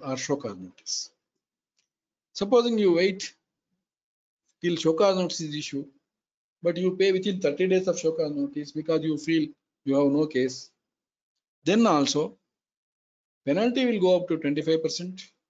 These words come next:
but again, no show cause, no further action. Even after the order is issued, if you pay the tax, interest, and fifty percent of the tax as penalty within thirty days of the order,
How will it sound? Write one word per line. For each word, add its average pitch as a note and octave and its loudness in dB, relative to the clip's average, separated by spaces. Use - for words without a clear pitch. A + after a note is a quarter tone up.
but D#3+ -2
again, F3+ -2
no F3 0
show D3 -2
cause, - -18
no G3 0
further D#3+ 0
action. - -8
Even D#4 2
after C#4 2
the A3+ 4
order A3 4
is B3 0
issued, F3 -4
if F#3 -8
you G#3 -4
pay B3 0
the C#3+ -4
tax, F3+ -4
interest, F#3 -2
and D3 -2
fifty G3 0
percent A#3 2
of F#3+ 2
the E3+ 0
tax E3+ -2
as D3+ 2
penalty D#3 -2
within F#3 -2
thirty D#3+ -2
days B3 4
of F3+ 0
the C3+ 2
order, C3 -2